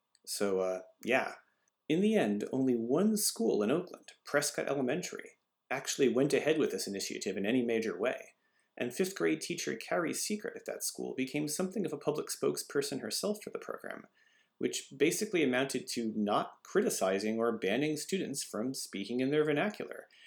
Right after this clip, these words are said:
and to including supplementing the usual literary reading lists with works written in forms of A A V E, like Whitney Houston's Step by Step and To Be Loved, or Some Sweet Honey in the Rock.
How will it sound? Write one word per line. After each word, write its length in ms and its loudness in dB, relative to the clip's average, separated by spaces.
and 320 0
to 200 -2
including 500 -2
supplementing 680 0
the 80 0
usual 420 2
literary 360 2
reading 320 0
lists 320 -6
with 200 -4
works 320 -2
written 220 -6
in 160 2
forms 380 0
of 100 0
A 80 2
A 260 2
V 120 -4
E, 360 -4
like 380 -2
Whitney 300 -2
Houston's 580 -2
Step 300 -2
by 120 2
Step 400 -2
and 220 -8
To 100 0
Be 140 2
Loved, 480 2
or 300 2
Some 260 2
Sweet 320 -2
Honey 240 -2
in 120 -2
the 60 -2
Rock. 360 -2